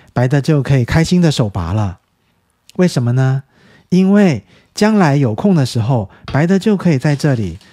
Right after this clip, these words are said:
做出一个打结活的形状。那么留着的话，黑的也很头痛，什么时候才有时间再补一手呢？哇，要浪费一手棋耶，这个地方本来就是黑棋的地，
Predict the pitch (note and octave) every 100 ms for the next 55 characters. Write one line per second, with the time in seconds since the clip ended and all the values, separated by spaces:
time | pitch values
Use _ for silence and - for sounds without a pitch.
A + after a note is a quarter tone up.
0 | _ - G#3+ F#3+ - F#3 D#3+ C3 A#2+ G#2
1 | - - - - - - - - _ _
2 | _ _ - - - _ _ _ _ _
3 | - A#2 - C3+ D3 B2+ B2+ B2 A2+ A2+
4 | B2 F#2 F#2+ _ _ _ _ _ _ _
5 | _ A3+ G#3 G3 F#3+ - _ _ _ _
6 | _ _ _ _ D3 D3+ F#3+ G3+ E3+ D#3+
7 | F3+ D#3 - E3+ D3+ B2+ A#2+ - G#2+ F#2+
8 | G2+ A2 C#3 A2 - D3 F3+ - D#3+ F#3+
9 | D#3+ - D3 D#3+ B2 C3+ C3+ D#3+ F3+ E3+
10 | B2 B2 D3 B2+ A2 A#2+ B2 - - -
11 | D#3 C#3 D3+ F3 G3 F#3+ F#3 F#3 E3+ B2
12 | A2 B2+ A#2 B2+ A#2+ - - - - F#3+
13 | E3+ D#3+ D#3 D#3+ D#3+ D#3 B2 A2 C#3 F3+
14 | E3+ E3+ E3 - A2+ G#2+ C3 G#2